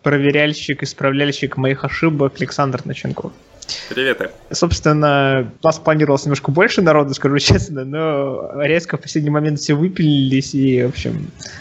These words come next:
Speaker 1: ну, такое. А, есть хорошие темы, хорошие, интересные разговоры на сегодняшний день, и ключевая, наверное, заключается в том, а, что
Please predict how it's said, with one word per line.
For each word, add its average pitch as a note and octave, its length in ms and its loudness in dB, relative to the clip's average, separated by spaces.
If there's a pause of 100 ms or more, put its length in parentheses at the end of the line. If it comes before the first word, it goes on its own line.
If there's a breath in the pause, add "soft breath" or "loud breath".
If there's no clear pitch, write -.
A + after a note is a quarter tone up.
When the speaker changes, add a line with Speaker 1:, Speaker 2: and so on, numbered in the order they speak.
(180 loud breath)
Speaker 1:
ну, E3+ 100 2
такое. D#3 500 2 (460 loud breath)
А, C3 180 4
есть D3+ 220 2
хорошие D#3+ 380 0
темы, F#3+ 600 2
хорошие, D3+ 540 0
интересные D3+ 420 -2
разговоры E3+ 420 2
на E3 180 0
сегодняшний D#3 480 2
день, D3+ 340 2
и D#3 60 0
ключевая, E3 440 0
наверное, D3+ 380 2
заключается D3 460 0
в - 60 -12
том, F3+ 460 2
а, C3+ 560 2
что C#3+ 680 4